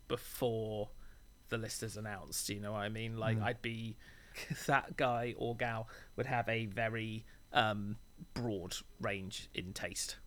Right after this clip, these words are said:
Speaker 1: In, indeed.
Speaker 2: Yeah, and that's
Speaker 1: So,
Speaker 2: good.
Speaker 1: yeah, and that's
Speaker 2: That's good.
Speaker 1: fantastic. Yeah.
Speaker 2: Hmm. Yeah, I don't mind a Merc. I think it's all right. Anyway, um, here's something you wanted to bring in as well, Renfrey, about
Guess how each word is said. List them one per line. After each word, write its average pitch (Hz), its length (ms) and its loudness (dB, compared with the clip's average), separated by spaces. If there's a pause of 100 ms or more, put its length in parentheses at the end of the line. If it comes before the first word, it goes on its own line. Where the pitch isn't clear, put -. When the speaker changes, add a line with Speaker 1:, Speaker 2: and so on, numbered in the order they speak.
(180)
Speaker 1:
In, 104 280 -4
indeed. 117 380 2
Speaker 2:
Yeah, 381 160 12 (200)
and 147 120 8
that's - 180 10
Speaker 1:
So, 107 60 0
Speaker 2:
good. 196 240 12 (220)
Speaker 1:
yeah, - 120 2 (200)
and 123 100 -4
that's - 100 -2
Speaker 2:
That's 208 140 2
good. 214 100 4 (100)
Speaker 1:
fantastic. - 180 -6 (340)
Yeah. - 100 -10 (260)
Speaker 2:
Hmm. 143 160 8 (200)
Yeah, 143 200 12
I 214 120 8
don't 220 120 6
mind 196 160 10
a - 20 10
Merc. 110 260 6
I 143 60 4
think 160 120 2
it's - 120 -2
all 147 80 6
right. 120 160 8 (320)
Anyway, 175 480 12
um, 180 760 12 (260)
here's 254 260 12
something 208 260 12
you 226 240 10 (420)
wanted 139 340 10
to 131 80 -2
bring 139 180 12
in 135 80 10
as 135 100 6
well, 170 200 12
Renfrey, 135 300 12
about 156 380 12